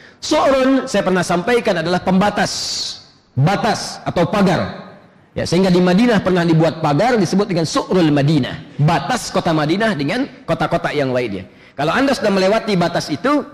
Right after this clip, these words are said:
ya, dijaga di situ supaya orang-orang yang tidak berkepentingan tidak masuk ke situ. Batasnya disebut dengan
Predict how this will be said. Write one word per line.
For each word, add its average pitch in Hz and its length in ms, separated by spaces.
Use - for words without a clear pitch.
ya, 160 80
dijaga 220 480
di 190 80
situ 226 400
supaya 190 320
orang-orang 220 460
yang 208 100
tidak 196 240
berkepentingan 190 480
tidak 190 240
masuk 190 240
ke 143 140
situ. - 100
Batasnya 180 460
disebut 180 240
dengan 262 260